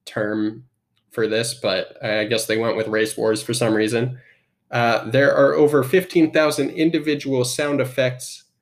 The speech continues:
in the first street race. There aren't as many races as I thought were gonna be in this film, but that first one does kick it off into high gear, uh, and, and set the movie up for some success with these street racing, uh,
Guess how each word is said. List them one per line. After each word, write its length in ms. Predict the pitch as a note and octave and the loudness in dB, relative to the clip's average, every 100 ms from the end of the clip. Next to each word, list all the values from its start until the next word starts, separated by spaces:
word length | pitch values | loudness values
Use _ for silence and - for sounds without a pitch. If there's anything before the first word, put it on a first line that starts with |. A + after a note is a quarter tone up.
| _ _ - | _ _ -8
in 120 | A#2+ | -6
the 80 | G#2 | -6
first 380 | - F3+ D3+ | -2 -2 0
street 320 | - C#3+ B2+ - | -4 -4 -4 -2
race. 520 | A2 A2 - - _ _ - | -2 -2 -6 -16 _ _ -4
There 180 | - | 0
aren't 280 | G#3+ C#4+ - - | 0 0 -4 -2
as 180 | F3+ | 0
many 260 | D#3+ F3+ E3+ | 4 4 4
races 460 | C#3 D3 D3 B2 A2+ | 4 2 2 -2 -2
as 160 | G#2+ | -2
I 120 | G#2+ | -4
thought 240 | G2+ A#2 G#2 | -2 -4 -2
were 100 | G#2+ | -4
gonna 140 | G2+ | -6
be 100 | G2 | -6
in 120 | F#2+ | -8
this 180 | G2 - | -8 -10
film, 320 | G2 G2 G2 _ - _ _ _ | -10 -10 -10 _ -20 _ _ _
but 80 | |
that 180 | - C3+ | -2 0
first 220 | E3+ D#3+ | 0 0
one 140 | D3+ C#3 | 0 2
does 480 | C3 B2+ - - _ _ _ _ _ - C#3 _ | 2 2 -4 -14 _ _ _ _ _ -14 -14 _
kick 220 | - D3 | -4 -2
it 80 | - | 0
off 200 | B2 A#2 | 0 0
into 200 | A#2+ G#2+ | 0 0
high 160 | A#2 G#2 | 0 -2
gear, 400 | G#2 G#2 G2+ - _ _ _ | -2 -4 -6 -10 _ _ _
uh, 400 | A#2 G#2+ G2+ F#2+ - - | -10 -6 -6 -6 -8 -10
and, 240 | G#2 G2+ | -10 -8
and 160 | - G#2+ | -8 -6
set 200 | - B2 | -6 -4
the 60 | |
movie 280 | G#2+ G#2 G#2 | -4 -4 -2
up 160 | G#2 - | -4 -2
for 80 | G#2 | -6
some 200 | - G2+ | -4 -6
success 600 | - G#2+ - G2+ F#2+ G#2+ | -8 -6 -2 -2 -2 -4
with 180 | G#2+ | -6
these 180 | - F#2+ | -4 -6
street 260 | - A2 A2 | -4 -4 -4
racing, 560 | G#2 G2 - F#2+ F#2+ - _ _ _ _ _ _ _ _ _ _ _ _ _ _ _ _ - | -4 -4 -4 -6 -6 -12 _ _ _ _ _ _ _ _ _ _ _ _ _ _ _ _ -6
uh, 380 | B2 G2 F#2+ | -2 -2 -2